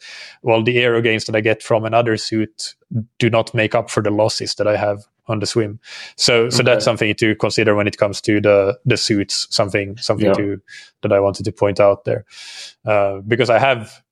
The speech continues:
Speaker 1: used a f-, faster aerodynamic suit in a race <laughs> and then just ruined my race because my swim was so, so poor.
Speaker 2: <laughs> Because the suit was too tight or, or what?
Speaker 1: Yeah,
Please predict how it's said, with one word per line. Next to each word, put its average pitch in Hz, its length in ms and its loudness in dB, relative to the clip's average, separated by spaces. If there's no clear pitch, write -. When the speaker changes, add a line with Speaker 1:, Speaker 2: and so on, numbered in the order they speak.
Speaker 1:
used 127 300 2
a 110 60 2
f-, - 80 -4
faster 113 720 -2
aerodynamic 107 520 0
suit 110 360 -2
in 107 100 -4
a 104 60 -2
race 107 540 0
<laughs> - 60 -20
and 117 160 -2
then 113 280 -2
just - 360 0
ruined 117 340 4
my 104 100 4
race 107 300 2
because 104 420 -4
my 104 100 -2
swim 107 260 -2
was 92 160 -8
so, 101 280 -4
so 104 180 -8
poor. 104 340 -2
Speaker 2:
<laughs> - 240 -6
Because 120 340 0
the 110 100 -4
suit 147 260 -2
was 113 160 -2
too 110 160 -6
tight 226 420 -6
or, 131 260 -2
or 107 280 -4
what? 104 380 -8
Speaker 1:
Yeah, 120 480 2